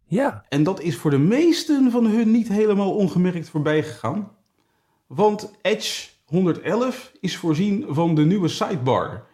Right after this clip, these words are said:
Speaker 2: En die nieuwe sidebar, die gaat samen met een, ja, bijna niet te missen Bing-icon in de rechterbovenhoek van je browser.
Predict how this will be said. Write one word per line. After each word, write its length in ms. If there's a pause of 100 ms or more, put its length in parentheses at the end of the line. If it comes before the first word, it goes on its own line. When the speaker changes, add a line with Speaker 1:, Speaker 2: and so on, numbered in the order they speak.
(400)
Speaker 2:
En 120
die 100
nieuwe 200
sidebar, 880 (840)
die 160
gaat 380
samen 580
met 420
een, 400
ja, 360
bijna 300
niet 400
te 80
missen 540
Bing-icon 920
in 260
de 80
rechterbovenhoek 920
van 160
je 80
browser. 500